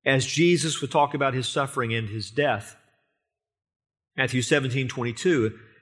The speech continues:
as they were gathering in Galilee, Jesus said to them, "The Son of Man is about to be delivered into the hands of men, and they will kill him, and he will be raised on the third day." The Bible says, "And they were greatly distressed," greatly troubled by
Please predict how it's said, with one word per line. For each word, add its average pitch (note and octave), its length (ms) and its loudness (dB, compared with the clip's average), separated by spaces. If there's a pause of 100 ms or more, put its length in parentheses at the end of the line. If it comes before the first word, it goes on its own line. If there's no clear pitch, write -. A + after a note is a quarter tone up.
(120)
as A#2+ 100 -4
they A#2+ 60 2
were A#2+ 120 2
gathering C3+ 440 2
in B2 140 -4
Galilee, C3 440 2
Jesus C3+ 420 -2
said D3 140 -2
to C3 60 -6
them, C3 180 -6
"The A#2 100 -2
Son D#3 220 -2
of C#3 100 -4
Man C#3+ 180 0
is A#2 100 -4
about C3+ 240 0
to C3 40 -10
be C3+ 80 -2
delivered C3+ 320 0
into A#2+ 120 -4
the A#2 100 -2
hands B2+ 260 0
of G#2+ 120 -4
men, C#3 300 0 (460)
and B2+ 80 0
they B2 60 6
will B2 140 2
kill G#3+ 460 2
him, A2+ 260 0
and A#2 80 -2
he C3+ 100 2
will C3 100 0
be A#2 120 0
raised C#3+ 460 2
on C3 140 -2
the A#2+ 80 -2
third B2+ 320 -2
day." C#3 260 0 (280)
The - 40 -8
Bible C3 240 2
says, B2+ 220 2
"And A#2+ 100 -2
they B2+ 60 0
were A#2 160 0
greatly B2 580 -2
distressed," - 720 -10 (1600)
greatly C#3+ 480 4
troubled A#2+ 540 -2
by G#2+ 300 -4